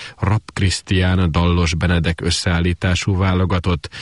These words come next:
negyvenöt negyvenháromra győzte le Romániát a döntőben.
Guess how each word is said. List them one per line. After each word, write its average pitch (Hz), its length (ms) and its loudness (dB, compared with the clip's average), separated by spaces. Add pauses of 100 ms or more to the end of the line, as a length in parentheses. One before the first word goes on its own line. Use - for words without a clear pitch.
(200)
negyvenöt 104 680 2
negyvenháromra 80 1080 0
győzte 82 460 -2
le 80 160 2
Romániát 80 800 0
a 82 60 -2
döntőben. 76 840 -2